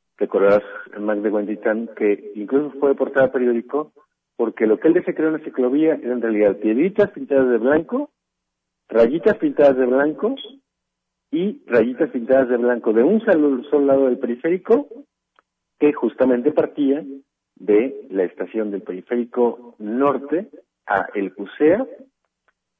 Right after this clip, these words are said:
para, eh, los estudiantes que pudieran irse en bicicleta. Había un ciclopuerto, pero pues no dejaban subir la bici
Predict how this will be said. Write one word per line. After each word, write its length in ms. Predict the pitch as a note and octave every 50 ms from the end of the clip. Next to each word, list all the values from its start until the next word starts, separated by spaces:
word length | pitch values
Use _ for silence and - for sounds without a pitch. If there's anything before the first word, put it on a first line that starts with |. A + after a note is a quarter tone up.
| _ _ _ _
para, 500 | - B2 A#2+ A#2+ A#2+ B2+ C#3 D#3 - - - _ _ _ _ _ _ _ _ _ _ -
eh, 760 | G2 F#2+ F#2+ F#2 F#2 F#2 F2+ F2+ F2+ F2+ F2+ F2 - - -
los 280 | A2 G#2+ G#2 F#2+ - -
estudiantes 680 | - - - - F#2+ G2 A2+ A#2+ A#2 G#2 - - - - - _ _ _ _ _ _
que 140 | - G#2 F#2
pudieran 440 | - - G#2 G#2 G#2 G#2+ G#2 G2+ G2+
irse 360 | F#2 E2+ - - G#2+ - -
en 100 | F#2 F2+
bicicleta. 640 | E2+ - - - F2+ - - F#2 E2 - _ - E2+ - _ _ _ _ _ _ _ _ _ _ -
Había 300 | - F2+ F#2 F#2 F#2 F#2+
un 140 | F2+ -
ciclopuerto, 800 | - B2 - C3+ C#3+ C3 - F3+ E3+ D#3 - - - D3+ D#3 - - - - _
pero 300 | - G#2 F#2+ F#2+ G2+ G2 F#2+ F#2 G2+ - _ _ _ -
pues 140 | G#2+ G2 G2
no 120 | G2 F#2+
dejaban 340 | F2 E2+ E2+ F#2+ F2+ F2 E2+ -
subir 200 | F#2 F2+ F2+ F2+
la 100 | F2+ F2
bici 420 | F2 E2+ D#2+ - - F2 E2+ -